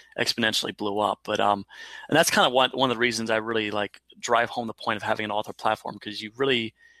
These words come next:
you never can anticipate when a book will take off and when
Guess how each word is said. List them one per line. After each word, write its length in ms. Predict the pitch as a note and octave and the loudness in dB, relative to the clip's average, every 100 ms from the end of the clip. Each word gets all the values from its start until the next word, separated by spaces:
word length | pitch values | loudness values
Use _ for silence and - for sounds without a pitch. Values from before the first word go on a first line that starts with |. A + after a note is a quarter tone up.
| - | -2
you 120 | C#3+ | 2
never 220 | F#3+ E3 | 4 2
can 200 | - C3+ | 2 2
anticipate 540 | A2+ - - - G#2 | 2 -2 -4 -2 -4
when 120 | - G#2 | -4 -8
a 60 | |
book 240 | - A#2 A#2+ | -6 -6 -8
will 80 | |
take 240 | - A2 A2 | -6 -4 0
off 180 | G#2+ - | -2 -2
and 140 | G#2 | -8
when 260 | G#2+ G#2 | -8 -8